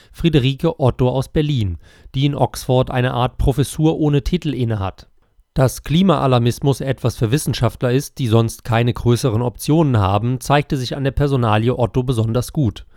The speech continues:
Sie studierte in Berlin Physik bis zum Diplom und machte dann dort ihren Doktor in Philosophie. Danach erfand sie die Attributionsforschung, die angeblich feststellen kann,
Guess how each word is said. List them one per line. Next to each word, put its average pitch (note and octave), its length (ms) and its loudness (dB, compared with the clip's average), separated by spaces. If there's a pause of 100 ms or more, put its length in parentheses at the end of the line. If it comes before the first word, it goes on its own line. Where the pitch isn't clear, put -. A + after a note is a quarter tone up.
(340)
Sie E3 140 -2
studierte C#3+ 420 0
in A#2+ 140 -2
Berlin A#2+ 320 0
Physik A2+ 480 -4
bis A2+ 160 -4
zum G#2+ 160 -4
Diplom C3+ 540 2 (240)
und D3+ 120 0
machte C#3+ 320 0
dann A2 260 2
dort A2 260 2
ihren C3+ 260 0
Doktor A2+ 340 0
in C#3 260 -2
Philosophie. A2 840 -2 (560)
Danach D3+ 380 2
erfand C#3 360 0
sie C#3 160 -2
die C3+ 220 -2
Attributionsforschung, C3 1400 -2
die C#3 120 -4
angeblich C#3 460 -4
feststellen A#2 640 -2
kann, B2+ 300 -2